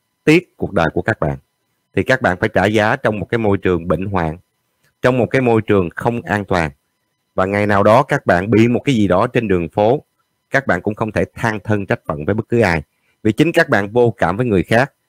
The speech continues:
Thì khi câu chuyện xảy ra cho các bạn, thì cũng không ai quan tâm đến các bạn cả.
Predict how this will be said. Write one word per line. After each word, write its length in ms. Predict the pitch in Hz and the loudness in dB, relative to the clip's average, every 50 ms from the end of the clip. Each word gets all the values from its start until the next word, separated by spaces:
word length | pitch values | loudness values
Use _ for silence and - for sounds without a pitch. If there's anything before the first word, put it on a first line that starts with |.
| _ _ _ _ _ _ | _ _ _ _ _ _
Thì 80 | - 110 | -4 0
khi 200 | - 147 143 139 | 2 2 2 2
câu 360 | - _ _ - 139 143 131 - | 0 _ _ 2 2 2 2 2
chuyện 200 | - 101 98 104 | 0 0 0 -2
xảy 260 | - - 113 101 127 | -2 -2 0 0 2
ra 180 | 123 127 113 110 | 2 2 0 2
cho 160 | - 117 101 | 0 -2 -2
các 200 | - 123 120 - | -2 -4 -2 0
bạn, 220 | 92 82 80 82 - _ _ _ _ _ _ _ _ _ _ _ _ _ _ - | 0 0 0 -2 -8 _ _ _ _ _ _ _ _ _ _ _ _ _ _ -6
thì 60 | 98 | -4
cũng 180 | - - 98 113 | -2 -2 -4 -2
không 160 | - 123 104 - | -2 -4 -4 -2
ai 160 | - 98 95 | -4 -4 -2
quan 220 | - 107 98 92 | 0 -2 -2 -2
tâm 160 | - - 92 | -4 -6 -6
đến 120 | 90 87 95 | -6 -6 -6
các 160 | - 107 - | -6 -6 -4
bạn 160 | 76 71 71 | -4 -8 -6
cả. 240 | 67 73 73 76 87 | -4 -4 -4 -4 -6